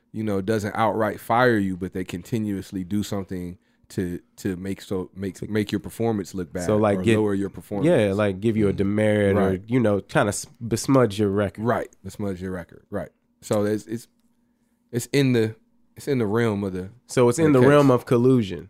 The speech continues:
Speaker 1: Absolutely.
Speaker 2: So the N F L works against it, but still employs it. So he can still win the collusion case against the N F L and still be employed.
Speaker 1: Yes.
Speaker 2: Because the collusion that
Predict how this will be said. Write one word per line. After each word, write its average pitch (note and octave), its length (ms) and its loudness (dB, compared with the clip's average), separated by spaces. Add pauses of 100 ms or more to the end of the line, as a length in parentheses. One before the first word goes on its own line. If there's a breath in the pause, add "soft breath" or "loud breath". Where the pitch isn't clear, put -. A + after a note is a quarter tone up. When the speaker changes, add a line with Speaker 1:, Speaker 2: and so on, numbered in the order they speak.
Speaker 1:
Absolutely. A2+ 360 -4
Speaker 2:
So A#2+ 140 4
the A2 140 2
N C3 160 2
F A2+ 180 -2
L G#2+ 240 2
works A2 360 0
against G2+ 520 -2 (200)
it, F#2 420 0 (240)
but F#2+ 200 0
still A#2 380 2
employs G2 500 2
it. F2+ 360 -6 (180)
So G#2 140 0
he B2 100 4
can A2 160 0
still C3+ 320 4
win A#2+ 280 4
the G2+ 80 0
collusion G#2 600 0
case G#2+ 440 0
against G2+ 580 -4
the E2 100 -8
N G#2+ 160 -2
F G#2 220 -2
L G2+ 300 2 (280)
and F#2+ 140 -6
still A#2 280 2
be G2 180 0
employed. F#2 500 -2 (160)
Speaker 1:
Yes. - 340 -18
Speaker 2:
Because G2 600 0 (260)
the G2+ 80 -4
collusion G#2+ 640 2
that G2+ 260 0